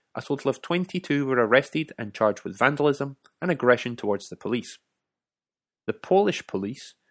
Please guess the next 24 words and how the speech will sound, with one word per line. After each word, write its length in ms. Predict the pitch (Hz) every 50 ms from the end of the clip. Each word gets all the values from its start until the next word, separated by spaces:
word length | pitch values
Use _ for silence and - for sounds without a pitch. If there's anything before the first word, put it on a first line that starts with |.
| _ _ _ _
claimed 300 | - 160 190 202 202 190
that 100 | 185 -
they 80 | 147
were 120 | 147 160 151
bombarded 680 | 156 147 139 135 117 - 117 127 139 147 - 147 -
with 100 | 107 98
stones 460 | - - - 120 120 123 123 127 127 139
and 160 | 143 131 107
bottles 420 | 127 135 135 - - 92 90 -
by 140 | - 113 113
the 80 | 120 120
visiting 380 | 123 113 113 104 - 104 101
fans. 500 | - - 139 143 127 110 101 - - - _ _ _ _ _ _ _ _ _ _ _ _ _ _ _ _ _ _ _
Most 260 | - 156 190 185 - 196
of 80 | 180
them 140 | 165 156 151
were 80 | 151 139
released 380 | 131 123 117 113 - - - -
on 120 | - 101
cautions 580 | - - - 160 156 - - 98 101 101 - - - -
or 140 | - 123
after 240 | 123 113 - - 107
paying 300 | - - 104 101 101 98
fines, 480 | - - 127 127 120 107 101 95 -